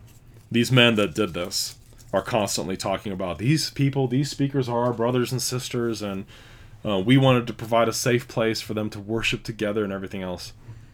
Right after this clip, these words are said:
But doesn't worshiping together require that we have the same gospel first? Historic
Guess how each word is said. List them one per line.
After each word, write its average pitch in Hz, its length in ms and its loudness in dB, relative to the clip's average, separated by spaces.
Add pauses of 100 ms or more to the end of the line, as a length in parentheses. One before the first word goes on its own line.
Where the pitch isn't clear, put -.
(300)
But 123 120 0
doesn't 147 300 2
worshiping 120 400 0
together 120 340 -2
require 95 460 -2
that 87 100 -8
we 87 100 -8
have 90 120 -10
the 90 80 -8
same 87 460 -8
gospel - 720 -4
first? - 500 -4 (2250)
Historic 143 580 4